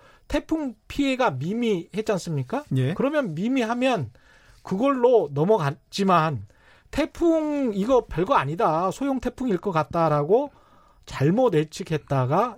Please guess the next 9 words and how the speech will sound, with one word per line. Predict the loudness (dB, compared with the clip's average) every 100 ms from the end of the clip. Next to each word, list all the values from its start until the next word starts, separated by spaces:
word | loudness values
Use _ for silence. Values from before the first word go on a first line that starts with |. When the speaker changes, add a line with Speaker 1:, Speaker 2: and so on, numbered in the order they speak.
| _
Speaker 1:
태풍 | -6 -4 -4 -4
피해가 | -2 0 0 0 0
아주 | -4
크면 | -4 -2 0 0 -2 -12 _ _ _
문매를 | 0 2 2 2 2
맞게 | 0 0
되거든요. | -2 -2 -4 -2 0
Speaker 2:
예, | 0
그렇죠. | -2 -8 -8 -14